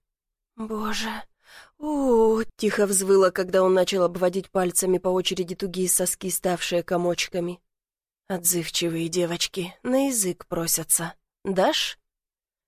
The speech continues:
"Не, не стоит", выдохнула я, стесняясь, и попросила. "Окно, дверь". "Айн момент", поцеловал коротко в засос и неожиданно опустил руку.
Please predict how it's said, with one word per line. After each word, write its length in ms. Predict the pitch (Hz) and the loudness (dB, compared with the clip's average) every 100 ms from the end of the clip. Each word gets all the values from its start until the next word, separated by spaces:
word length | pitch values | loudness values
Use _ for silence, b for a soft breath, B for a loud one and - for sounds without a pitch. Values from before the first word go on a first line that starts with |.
| _ _ - | _ _ -6
"Не, 720 | 277 277 277 285 269 254 175 - | -2 0 0 2 4 4 2 0
не 220 | 311 320 | 2 4
стоит", 600 | - - 349 285 196 - | 2 2 4 4 4 2
выдохнула 600 | 226 214 214 240 226 220 | 2 2 2 4 4 6
я, 160 | 226 214 | 4 4
стесняясь, 760 | - 233 - 220 202 202 202 - | 0 -2 0 4 4 4 2 -2
и 80 | |
попросила. 880 | 285 302 - 320 - - 175 165 170 - _ _ _ _ _ _ | -4 -4 -2 0 0 0 0 2 0 -2 _ _ _ _ _ _
"Окно, 500 | 254 - 233 185 165 - _ _ | -6 0 2 2 0 -10 _ _
дверь". 460 | 320 311 311 170 - _ _ _ _ _ _ _ _ _ _ _ | -4 0 4 2 0 _ _ _ _ _ _ _ _ _ _ _
"Айн 440 | 311 311 320 311 | 4 6 6 4
момент", 720 | 294 294 269 165 151 - - - | 4 4 4 2 0 -4 -16 -8
поцеловал 600 | - 226 226 220 214 214 208 | -6 -2 2 2 4 2 2
коротко 400 | 220 214 - 208 | 0 0 0 -2
в 60 | |
засос 520 | 190 208 247 320 - - | 2 2 2 0 -2 0
и 100 | 320 | 0
неожиданно 800 | 302 277 247 233 220 247 254 247 | 2 2 0 -2 0 0 0 -2
опустил 580 | - 214 - 196 196 | -2 -4 -2 -4 -2
руку. 480 | 180 151 - - - | -4 -4 -6 -8 -8